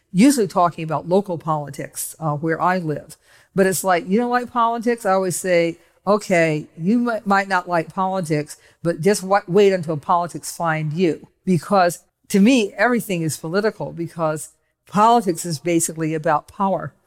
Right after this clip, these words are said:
and who has power and how is power deployed.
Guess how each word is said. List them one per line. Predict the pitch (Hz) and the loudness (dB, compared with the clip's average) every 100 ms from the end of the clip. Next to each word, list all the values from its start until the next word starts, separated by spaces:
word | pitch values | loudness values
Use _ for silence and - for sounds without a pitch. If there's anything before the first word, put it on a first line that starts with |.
| _ | _
and | 165 160 | -6 -4
who | 170 | -2
has | 147 190 202 202 | -2 -2 -2 -4
power | - 165 156 156 - _ _ | -8 -6 -6 -10 -14 _ _
and | 165 | -4
how | 143 175 | -2 -4
is | 175 | -4
power | - 180 165 147 | -8 -4 -2 -2
deployed. | 147 139 170 147 160 | -6 -12 -10 -10 -12